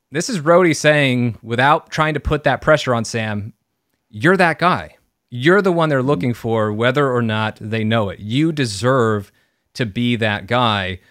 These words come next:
Um, and that's something that Rhodey is trying to, in, in little subtle ways, and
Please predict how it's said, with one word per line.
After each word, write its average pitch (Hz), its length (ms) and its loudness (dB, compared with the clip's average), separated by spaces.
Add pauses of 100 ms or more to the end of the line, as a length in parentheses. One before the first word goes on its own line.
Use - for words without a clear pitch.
(260)
Um, 101 460 -4
and 107 120 -4
that's 117 380 -2
something 135 320 -2
that 117 120 -2
Rhodey 127 340 2
is 107 220 -6 (600)
trying 165 580 0
to, 147 220 0
in, 131 140 0
in 123 140 -2
little 135 260 2
subtle 139 440 0
ways, 113 420 0
and 107 160 -4